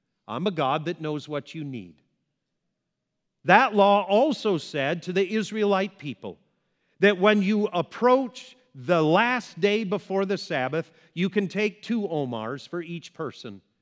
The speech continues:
Fill it, eat one omar one day, and you'll consume the second omar on the Sabbath. And God performed a miracle, because every other day of the week, if you took extra, it would rot, stink,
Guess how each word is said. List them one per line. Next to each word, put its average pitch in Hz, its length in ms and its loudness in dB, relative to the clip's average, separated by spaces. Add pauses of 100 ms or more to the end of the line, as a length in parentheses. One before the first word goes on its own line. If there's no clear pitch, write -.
(520)
Fill 170 280 2
it, 247 260 2 (200)
eat 170 180 -4
one 175 280 0
omar 190 360 2
one 151 320 0
day, 120 400 -6 (160)
and 160 160 -4
you'll 185 140 0
consume 202 520 -4
the 202 100 -2
second 170 500 -6
omar 143 500 -4
on 131 200 -6
the 139 60 -10
Sabbath. 98 460 -12 (880)
And 196 160 0
God 190 280 2
performed 214 500 -2
a 233 40 -4
miracle, 120 580 -6 (600)
because 208 380 2
every 226 340 2
other 247 220 2
day 226 280 0
of 226 140 -2
the 247 100 -6
week, 165 340 -4
if 151 140 -8
you 185 140 -6
took 190 300 -6
extra, 170 540 -4 (140)
it 175 220 2
would 160 160 0
rot, 190 520 -2 (340)
stink, - 720 -2